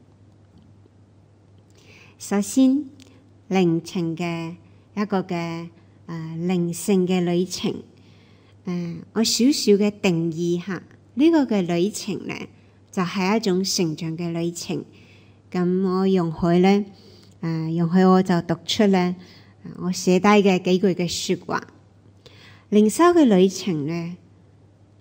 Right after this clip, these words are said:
係追求進入與上主嘅愛嘅相交，所以係一種嘅 communion。呢個嘅旅程，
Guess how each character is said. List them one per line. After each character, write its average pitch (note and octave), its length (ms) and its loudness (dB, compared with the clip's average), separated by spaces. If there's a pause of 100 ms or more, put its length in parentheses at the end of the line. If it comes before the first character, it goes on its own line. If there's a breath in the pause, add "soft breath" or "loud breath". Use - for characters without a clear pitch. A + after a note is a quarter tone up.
係 F#3+ 200 -2
追 C#4 260 4
求 E3+ 380 -4
進 F#3 420 2
入 F3+ 140 2 (640)
與 F#3+ 180 2
上 F3+ 380 2
主 - 160 -6
嘅 F3 160 -2
愛 F3 680 -2
嘅 F3+ 80 -4
相 F#3+ 480 2
交， F#3 380 -2 (1080)
所 - 240 0
以 D4+ 140 4
係 G3+ 380 -2
一 A3+ 100 -2
種 E3+ 320 0
嘅 F3+ 340 -4
communion。 G3 680 4 (880 soft breath)
呢 A#3 180 6
個 A#3 140 6
嘅 G3 160 2
旅 F3+ 260 0
程， F3+ 340 -8